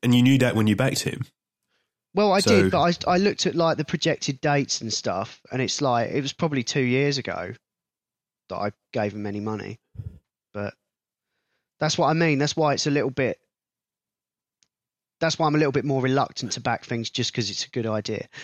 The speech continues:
Speaker 2: And to be honest, the game that he's making is, like, an isometric State of Decay.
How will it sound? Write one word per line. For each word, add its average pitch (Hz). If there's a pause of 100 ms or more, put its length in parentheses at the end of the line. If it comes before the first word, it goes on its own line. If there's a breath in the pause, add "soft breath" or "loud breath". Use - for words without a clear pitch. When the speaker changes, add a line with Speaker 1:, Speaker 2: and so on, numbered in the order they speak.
(160 loud breath)
Speaker 2:
And 139
to -
be 156
honest, 127 (560)
the 131
game 135
that 123
he's 127
making 113
is, 104
like, 107
an 113
isometric 110 (320)
State 104
of 101
Decay. 98